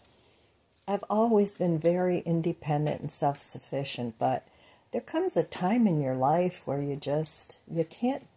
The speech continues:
you can't physically do all that stuff anymore.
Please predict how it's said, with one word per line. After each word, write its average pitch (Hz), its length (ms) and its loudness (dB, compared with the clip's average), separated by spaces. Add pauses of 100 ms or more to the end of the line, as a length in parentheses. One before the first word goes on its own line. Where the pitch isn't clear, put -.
(160)
you 185 140 0
can't - 460 -4
physically 147 840 -2
do 139 220 -4
all 120 220 0
that 139 300 -4
stuff - 400 -2
anymore. 120 540 -12